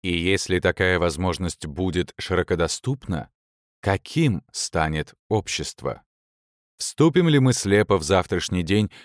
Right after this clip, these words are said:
не задумываясь о возможных социальных, экономических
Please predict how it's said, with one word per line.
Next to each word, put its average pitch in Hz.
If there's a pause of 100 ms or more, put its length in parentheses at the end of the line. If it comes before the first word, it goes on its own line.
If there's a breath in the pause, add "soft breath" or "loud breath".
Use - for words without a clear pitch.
не 123
задумываясь 135
о 87
возможных 87 (160 loud breath)
социальных, 92
экономических 90